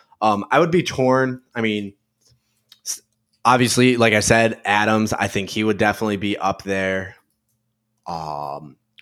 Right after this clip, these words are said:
I would say either Adams, Bobby Wagner, or Stephon Gilmore. And I think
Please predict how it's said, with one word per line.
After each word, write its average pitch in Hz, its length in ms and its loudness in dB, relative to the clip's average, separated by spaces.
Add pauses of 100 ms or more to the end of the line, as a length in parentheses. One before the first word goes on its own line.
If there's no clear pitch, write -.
(960)
I 123 60 4
would 127 80 2
say 151 120 2
either 123 340 2
Adams, 147 760 -2 (200)
Bobby 104 400 0
Wagner, 107 720 -4 (520)
or 101 60 -8
Stephon 90 480 -4
Gilmore. 80 480 -6 (800)
And 113 100 0
I 107 100 0
think 127 300 0